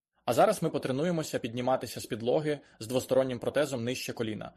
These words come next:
Спочатку необхідно навчитися безпечно спускатися на підлогу. Вдома пацієнт обирає поверхню, наприклад, диван або щось досить низьке, і посувається на цьому дивані вперед. Потім відводить ближню ногу трохи назад, при цьому більшість ваги припадає на руки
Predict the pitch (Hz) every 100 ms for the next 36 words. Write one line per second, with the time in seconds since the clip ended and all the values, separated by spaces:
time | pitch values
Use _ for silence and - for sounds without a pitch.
0 | - - - 135 170 - 160 131 - 156
1 | 143 120 - 135 - 120 120 - 139 135
2 | - 127 - 117 123 120 117 113 110 110
3 | 117 - _ _ _ 113 113 147 143 123
4 | - 127 127 120 120 120 117 113 113 104
5 | 117 113 110 123 123 110 113 120 120 110
6 | 107 113 123 110 120 117 107 110 - 107
7 | 107 - - - - 135 143 - 127 151
8 | 165 160 131 113 - 127 117 113 117 117
9 | - 113 95 - _ _ _ _ - 165
10 | 175 160 135 117 143 127 120 135 123 120
11 | 123 117 117 117 117 110 113 127 - _
12 | _ - 120 - 165 123 139 135 127 120
13 | 113 127 123 117 117 117 113 113 117 117
14 | 160